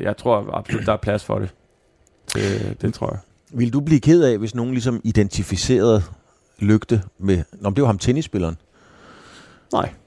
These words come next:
Speaker 2: Så, så du vil ikke hellere identificeres med at være den person, du fortæller om, med de værdier?
Speaker 1: Nej. Øh, det, det, jeg tænker ikke så meget over, hvad andre folk tænker om mig, fordi jeg s-, jeg, for mig at se, så er jeg ikke sådan en, som... Jeg ser ikke mig selv som en, måske folk har en mening om, eller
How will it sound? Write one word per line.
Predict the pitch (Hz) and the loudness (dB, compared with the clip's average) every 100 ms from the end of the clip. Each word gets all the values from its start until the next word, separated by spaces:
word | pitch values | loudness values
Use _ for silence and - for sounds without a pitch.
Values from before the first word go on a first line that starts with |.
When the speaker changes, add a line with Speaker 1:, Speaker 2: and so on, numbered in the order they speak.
| _ _ _ _ - _ _ | _ _ _ _ -20 _ _
Speaker 2:
Så, | - 110 98 | -6 -2 -2
så | 95 | -4
du | 104 | -4
vil | 113 | -2
ikke | |
hellere | 127 135 131 | 2 2 2
identificeres | 113 107 101 92 90 120 113 | 0 -4 -6 -6 -2 -2 0
med | 113 | 0
at | 101 | 4
være | 98 107 | 4 4
den | 110 | 0
person, | 101 - 131 120 | -4 -4 -4 -4
du | |
fortæller | 101 104 120 73 | -4 0 2 4
om, | 95 | 2
med | 82 95 | 0 -2
de | 104 | 0
værdier? | 98 - 117 92 - _ _ | 0 0 -2 -2 -6 _ _
Speaker 1:
Nej. | - - - - _ _ - | -4 -2 -2 -8 _ _ -4
Øh, | 123 120 113 110 107 | 2 4 4 4 2
det, | 131 101 | 0 2
det, | 135 123 117 113 | 2 4 2 0
jeg | 113 | -2
tænker | - 147 127 | -2 0 0
ikke | 117 - | -2 -4
så | |
meget | 123 120 117 | -4 -2 -2
over, | 113 113 | -2 0
hvad | 110 | 0
andre | 104 117 | 0 -2
folk | - 113 - | 0 -2 -2
tænker | - 117 | -4 -2
om | 110 | 0
mig, | 107 107 | 0 -2
fordi | - 110 | -4 -4
jeg | 110 | -4
s-, | - - - | -6 -14 -4
jeg, | 120 107 | -2 -2
for | 110 | -2
mig | 113 123 | 2 2
at | |
se, | - 131 117 | 2 0 0
så | - | 2
er | 113 | 4
jeg | 110 | 6
ikke | 117 - | 2 -2
sådan | 123 | -2
en, | 117 | -2
som... | 117 113 104 - - _ _ _ _ - | -4 -4 -4 -8 -20 _ _ _ _ -6
Jeg | 113 | -2
ser | 147 113 | 2 2
ikke | 113 | 2
mig | 117 | 0
selv | - 113 | 0 -2
som | 110 110 | -2 -4
en, | 113 113 | -2 -4
måske | 104 107 120 113 113 - - - _ _ _ - _ | -4 -4 -2 0 0 -4 -8 -18 _ _ _ -20 _
folk | 113 - | -4 -2
har | 101 101 | -6 -6
en | 98 | -6
mening | 101 113 120 104 | -4 -2 -2 -2
om, | - 107 | -4 -6
eller | 104 | -4